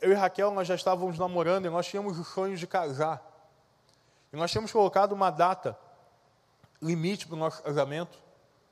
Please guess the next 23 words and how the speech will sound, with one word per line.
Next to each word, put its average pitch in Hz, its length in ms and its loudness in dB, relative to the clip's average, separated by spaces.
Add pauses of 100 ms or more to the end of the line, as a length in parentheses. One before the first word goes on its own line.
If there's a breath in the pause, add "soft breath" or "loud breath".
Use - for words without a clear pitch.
(800 soft breath)
E 147 60 -8
nós 175 160 0
falamos, 185 360 0
olha, 170 240 2
nós 165 200 -2
vamos 180 240 -4
casar 175 320 0
em 190 40 -10
dois 170 220 -4
mil 180 140 -6
e - 20 -10
quinze. 147 460 -12 (1900)
Isso 135 200 -2
eu 175 60 2
fazendo 156 320 -2
faculdade 175 380 -2
de 175 60 -6
psicologia. 175 720 -4 (880 soft breath)
Mas 165 240 -2
os 185 140 -6
planos 180 300 0
tinham 196 100 -2
mudado. 196 460 -2